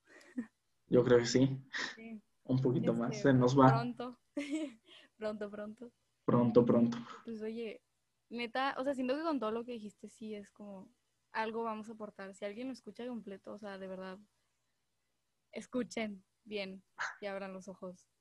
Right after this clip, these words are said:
Speaker 1: Este, y eso que dices,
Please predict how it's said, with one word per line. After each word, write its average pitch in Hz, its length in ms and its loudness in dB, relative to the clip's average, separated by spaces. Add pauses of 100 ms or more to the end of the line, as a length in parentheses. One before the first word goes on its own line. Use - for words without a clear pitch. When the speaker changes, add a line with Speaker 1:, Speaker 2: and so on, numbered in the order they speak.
(160)
Speaker 1:
Este, 196 920 -12 (340)
y 226 120 -4
eso 220 220 -4
que 247 100 -6
dices, 214 460 -8